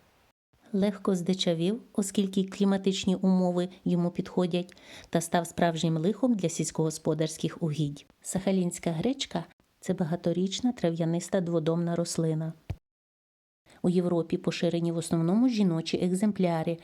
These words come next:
оскільки чоловічі трапляються у зоні природного ареалу. Стебло досягає висоти чотирьох метрів. Стебло почергово вкрите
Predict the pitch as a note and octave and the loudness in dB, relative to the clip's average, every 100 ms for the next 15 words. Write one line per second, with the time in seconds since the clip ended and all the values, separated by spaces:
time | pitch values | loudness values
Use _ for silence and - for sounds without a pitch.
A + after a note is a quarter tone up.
0 | - - F3 F3 F3+ E3 F3 - E3 D#3+ | -14 -4 -2 0 -2 -2 -2 0 0 0
1 | F#3 B3 - A#3+ A#3 A#3 A3+ A3 A#3 A3 | 0 -2 -2 -2 0 0 0 -2 -2 0
2 | F3 D3+ E3 E3 E3+ E3 D#3+ D#3 E3 D#3 | -2 0 0 0 2 2 2 2 2 0
3 | - E3 E3+ E3 D#3+ D3+ F#3 - _ _ | 0 0 2 0 0 -2 -4 -10 _ _
4 | _ _ - - G3 F#3+ F#3 F3+ F#3 F3+ | _ _ -12 -4 0 2 2 0 -2 0
5 | E3+ E3 E3 D#3+ D#3+ E3+ E3 G#3 B3+ - | 0 0 0 -2 -2 -2 0 0 0 -8
6 | - - F3+ E3+ F3 F#3 G3 F3+ E3 - | -8 -2 0 2 0 2 2 2 -2 -2
7 | E3 E3 F3 _ - _ _ - - G3 | -2 -2 -8 _ -20 _ _ -10 -2 0
8 | F3 F3 G3+ - - G3 G#3+ G3+ A#3 C4+ | 0 0 0 -4 -2 0 2 0 2 2
9 | A3 F#3+ - F#3 G#3 A3+ | 2 0 0 0 0 -4